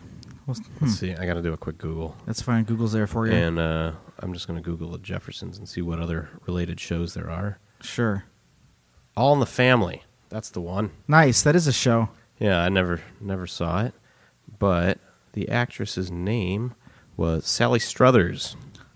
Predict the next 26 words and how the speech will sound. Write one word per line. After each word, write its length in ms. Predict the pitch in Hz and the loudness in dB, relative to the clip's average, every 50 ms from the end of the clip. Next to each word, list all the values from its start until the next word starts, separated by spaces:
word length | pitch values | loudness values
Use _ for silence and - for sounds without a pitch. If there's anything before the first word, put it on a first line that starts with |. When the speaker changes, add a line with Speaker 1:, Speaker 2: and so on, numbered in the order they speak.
| _ - | _ -6
Speaker 1:
That 140 | - 123 123 | -2 0 0
is 140 | 131 131 135 | 2 2 4
an 60 | 147 | 4
actress. 640 | 160 175 175 - - 160 127 110 101 - - - - | 4 4 4 2 2 2 2 2 2 0 -4 -4 0
Speaker 2:
Yeah, 240 | 107 107 95 85 82 | 2 2 2 2 0
see? 160 | 85 - 127 | -2 0 2
Speaker 1:
Yes. 480 | 135 139 131 113 - - - - - - - - - _ _ _ _ _ | 4 6 6 4 4 0 -4 -4 -8 -10 -16 -20 -20 _ _ _ _ _
Speaker 2:
So, 500 | - - 107 92 85 82 95 98 - - _ _ _ - - _ _ _ - | -2 2 4 4 6 4 2 0 -2 -10 _ _ _ -20 -20 _ _ _ -2
and, 340 | - 101 95 92 90 87 90 - - - - _ _ _ _ _ _ - | 0 2 4 4 2 0 -2 -8 -18 -20 -20 _ _ _ _ _ _ 0
or 240 | 110 104 90 - - - | 2 2 2 0 -4 -8
no, 260 | 107 98 80 71 - _ _ | -8 -8 -8 -8 -12 _ _
so 200 | - - - 120 | -14 -2 0 2
they 180 | 101 101 104 98 | 4 6 4 4
had 180 | 85 107 104 87 | 4 0 -2 -2
m-, 180 | 90 90 - - _ _ _ _ _ _ _ _ _ - | -4 -8 -8 -12 _ _ _ _ _ _ _ _ _ -2
the 80 | 104 98 | -2 2
winner 300 | 98 131 135 143 131 110 | 4 6 6 6 6 6
the 100 | 101 95 | 4 2
year 200 | 92 107 123 127 | 2 2 2 2
before. 680 | 104 95 - - - 139 123 120 117 95 92 - - - _ _ _ _ _ _ _ _ - | 2 -2 -6 -4 -2 0 2 4 4 2 2 0 -6 -14 _ _ _ _ _ _ _ _ -10
Ah, 140 | 101 98 92 | -8 -6 -6
I'm 100 | 90 82 | -6 -6
mixing 280 | 82 76 - - 82 | -8 -8 -8 -8 -8
this 180 | 78 73 - - | -8 -8 -6 -6
up 140 | 73 - - | -6 -6 -6
now. 240 | 78 73 69 - | -6 -6 -6 -8